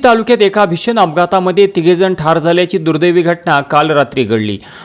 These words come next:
ऊसतोड मुकादम तानाजी संभाजी माने, संतोष साहेबराव नवले, बापू राजेंद्र जाधव हे तिघेजण काल पाथर्डीला आले. त्या ठिकाणी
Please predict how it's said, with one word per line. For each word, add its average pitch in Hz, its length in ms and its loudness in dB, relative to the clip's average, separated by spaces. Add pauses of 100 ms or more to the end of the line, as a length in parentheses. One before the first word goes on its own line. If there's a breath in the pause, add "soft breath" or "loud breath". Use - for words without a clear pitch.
(500 loud breath)
ऊसतोड 240 440 2
मुकादम 185 560 0
तानाजी 202 460 0
संभाजी 190 480 -4
माने, 151 380 0 (160)
संतोष 214 440 -2
साहेबराव 185 460 0
नवले, 165 380 0 (240)
बापू 165 360 0
राजेंद्र 202 380 2
जाधव 160 380 2
हे 175 100 0
तिघेजण 165 560 -2 (1300 loud breath)
काल 170 300 2
पाथर्डीला 208 720 -2
आले. 147 260 0
त्या 160 240 0
ठिकाणी 196 500 -4